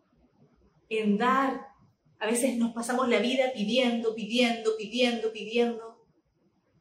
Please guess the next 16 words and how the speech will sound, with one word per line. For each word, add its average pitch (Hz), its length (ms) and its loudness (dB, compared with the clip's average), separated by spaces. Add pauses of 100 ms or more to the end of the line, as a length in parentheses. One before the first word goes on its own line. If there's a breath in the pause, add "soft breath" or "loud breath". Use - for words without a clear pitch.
(1160)
Agradezcan 226 680 2
por 254 80 2
las 240 160 0
mañanas, 247 640 -2
estar 247 320 -4
vivas, 254 360 0
estar 247 300 -2
vivos. 277 640 -4 (1080)
Respiren, 247 720 -2
pongan 262 240 -2
su - 100 -10
mano 262 200 -6
en 262 60 -8
el 262 120 -8
corazón, 240 680 -4
agradezcan. 226 800 -4